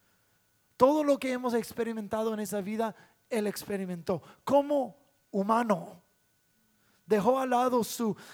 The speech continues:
su, su poder divino y vivió como un siervo,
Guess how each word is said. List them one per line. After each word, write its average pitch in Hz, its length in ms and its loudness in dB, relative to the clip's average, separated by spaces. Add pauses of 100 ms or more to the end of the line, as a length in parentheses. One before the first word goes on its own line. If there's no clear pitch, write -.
(120)
su, 208 420 0
su 208 280 -2
poder 233 520 4
divino 240 640 -4 (180)
y 196 140 -4
vivió 196 680 0
como 208 320 -4
un 196 200 -8
siervo, 202 760 -4